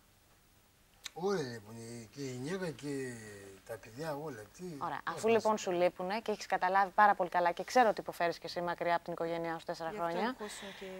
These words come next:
Speaker 3: μόνο φασαρίες.
Speaker 2: προσπάθησε να της δείξεις έμπρακτα την αγάπη σου. Προσπάθησε με τη συμπεριφορά σου και με τις πράξεις σου να της αποδείξεις ότι την αγαπάς και ότι τη θέλεις πίσω. Θέλω να σας ευχαριστήσω πάρα πολύ που ήρθατε εδώ σήμερα. Ελπίζω πραγματικά να αλλάξεις γνώμη ή, εν πάση περιπτώσει, όχι να
Speaker 3: Όχι,
Speaker 2: αλλάξεις
Speaker 3: όχι.
Speaker 2: γνώμη,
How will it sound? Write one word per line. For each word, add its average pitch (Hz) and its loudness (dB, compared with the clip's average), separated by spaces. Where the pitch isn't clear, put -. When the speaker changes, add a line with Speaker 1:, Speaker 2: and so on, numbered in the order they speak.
Speaker 3:
μόνο 196 -10
φασαρίες. 190 -10
Speaker 2:
προσπάθησε 190 8
να 190 2
της 175 2
δείξεις 240 8
έμπρακτα 262 10
την 247 4
αγάπη 220 10
σου. - -10
Προσπάθησε - 8
με 202 4
τη - -12
συμπεριφορά 185 8
σου - -2
και 214 0
με 185 0
τις - -8
πράξεις 196 8
σου 254 2
να 220 4
της 185 0
αποδείξεις 202 6
ότι - -2
την 202 0
αγαπάς 185 6
και - 0
ότι 208 2
τη 196 -4
θέλεις 233 2
πίσω. - 2
Θέλω 240 8
να 262 6
σας 233 0
ευχαριστήσω 214 2
πάρα 226 10
πολύ 180 0
που 165 -6
ήρθατε 180 -4
εδώ 180 -4
σήμερα. 185 -2
Ελπίζω 196 6
πραγματικά 240 6
να 262 6
αλλάξεις 254 6
γνώμη 185 -2
ή, 294 6
εν 311 10
πάση 339 12
περιπτώσει, 339 8
όχι 381 8
να 415 12
Speaker 3:
Όχι, 370 12
Speaker 2:
αλλάξεις 226 10
Speaker 3:
όχι. 208 4
Speaker 2:
γνώμη, 196 8